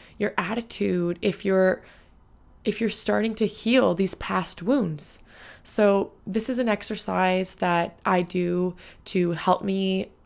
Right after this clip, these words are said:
release suppressed emotions.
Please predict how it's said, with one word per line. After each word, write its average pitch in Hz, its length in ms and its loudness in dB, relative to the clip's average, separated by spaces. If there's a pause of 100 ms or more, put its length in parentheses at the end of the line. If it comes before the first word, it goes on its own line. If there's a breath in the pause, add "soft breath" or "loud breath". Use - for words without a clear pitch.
release 175 840 -2 (440 soft breath)
suppressed - 640 -2
emotions. 214 920 -2